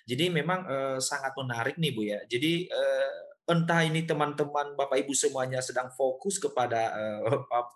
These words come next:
presentasi Bu Santi, sehingga tidak ada, eh, pertanyaan yang tercet di dalam Zoom. Jadi, eh, silakan saja buat Bapak Ibu, kita sekarang masuk kepada sesi pertanyaan,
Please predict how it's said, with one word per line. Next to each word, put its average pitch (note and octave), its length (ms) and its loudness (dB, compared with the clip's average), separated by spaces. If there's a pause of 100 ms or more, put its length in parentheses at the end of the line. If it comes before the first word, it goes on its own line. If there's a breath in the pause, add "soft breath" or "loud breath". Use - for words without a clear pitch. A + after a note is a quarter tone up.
presentasi A#2+ 560 0
Bu A#2+ 80 -8
Santi, C3 500 -2 (480 loud breath)
sehingga B2 460 2
tidak A2 300 0 (180)
ada, G#2 240 2
eh, G#2 480 0
pertanyaan A#2 560 0
yang A#2 160 -2
tercet A2+ 400 0
di A2 80 -4
dalam G2+ 320 0
Zoom. B2+ 400 -2 (580 loud breath)
Jadi, C3+ 320 4
eh, C#3 400 2
silakan D#3+ 400 2
saja E3 320 4
buat D3+ 160 4
Bapak B2 320 4
Ibu, D3+ 160 0
kita F#3 240 -6
sekarang F3 320 0
masuk D#3 320 0
kepada D3 160 2
sesi D3+ 320 0
pertanyaan, D#3 640 0